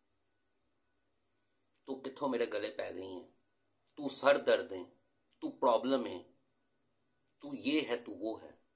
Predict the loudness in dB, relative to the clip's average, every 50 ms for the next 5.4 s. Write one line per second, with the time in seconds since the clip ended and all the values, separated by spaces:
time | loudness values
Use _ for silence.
0 | _ _ _ _ _ _ _ _ _ _ _ _ _ _ _ _ _ _ _ _
1 | _ _ _ _ _ _ _ _ _ _ _ _ _ _ _ _ _ _ _ _
2 | _ _ _ _ _ _ _ _ _ _ _ _ _ _ _ _ _ _ _ _
3 | _ _ _ _ _ _ _ _ _ 2 6 10 12 12 12 12 12 12 12 12
4 | 12 12 6 0 2 2 6 6 8 6 6 4 2 4 4 6 6 6 6 6
5 | 6 6 6 6 4 4 0 -2